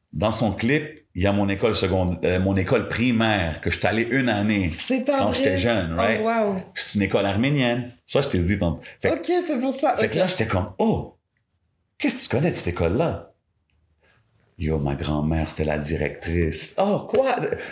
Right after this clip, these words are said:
Speaker 1: Fait que tu comprends ce que je veux dire ?
Speaker 2: Ouais.
Speaker 1: Fait que, exemple, si on parle de cet épisode-là, c'est comme, c'est pour ça, je te dis, ça, c'est mon Armenian bro, tu sais.
Speaker 2: Ok.
Speaker 1: Euh, puis,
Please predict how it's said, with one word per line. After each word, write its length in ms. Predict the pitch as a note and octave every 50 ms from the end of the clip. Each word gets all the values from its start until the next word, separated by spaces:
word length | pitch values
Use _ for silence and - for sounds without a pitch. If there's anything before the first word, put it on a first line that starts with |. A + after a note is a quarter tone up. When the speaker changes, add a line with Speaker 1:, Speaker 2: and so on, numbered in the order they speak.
| D4+ - -
Speaker 1:
Fait 140 | - C#3
que 40 | C#3
tu 60 | -
comprends 220 | - F3+ F3 G3 A#3
ce 80 | -
que 60 | G3 F#3+
je 100 | E3 F#3
veux 60 | F3+
dire ? 260 | D#3+ F#3 G3+ G3+ - F4 D#4 C4+ C4+
Speaker 2:
Ouais. 80 | C4
Speaker 1:
Fait 220 | B3 A3+ - - -
que, 40 | -
exemple, 500 | A2 G#2+ G#2 G2+ C3 C3 B2+ A#2+ B2 - - -
si 300 | F#2 - - - C#3+ C3+
on 100 | A#2+ A2+
parle 220 | - B2 A#2+ A#2+
de 40 | A2
cet 220 | G#2 - A2+ -
épisode-là, 640 | A2+ G2 - G#2 G2 F2 G2+ F#2+ F#2 F#2+ G#2 A#2+ B2
c'est 140 | A#2 - -
comme, 120 | - F#2+
c'est 120 | F#2 - -
pour 100 | F#2 F2
ça, 140 | - B2+ A2
je 240 | - - - - -
te 80 | -
dis, 140 | F#2 E2+ G#2+
ça, 100 | G2+ G#2+
c'est 140 | G2 G#2 G#2
mon 160 | G2 F#2+ F#2+
Armenian 420 | C2+ F#2 F#2+ F#2+ G#2 G2+ G2 G2 F#2+
bro, 420 | F2+ F2 F#2+ G2+ F#2 E2 D2 - -
tu 60 | A3
sais. 240 | G#3 F#2+ G#2+ F#3+ F#3
Speaker 2:
Ok. 40 | F#3 - - - - _ -
Speaker 1:
Euh, 540 | - - F2 F2 E2+ E2+ E2+ E2+ C#2+ - - -
puis, 140 | - F#2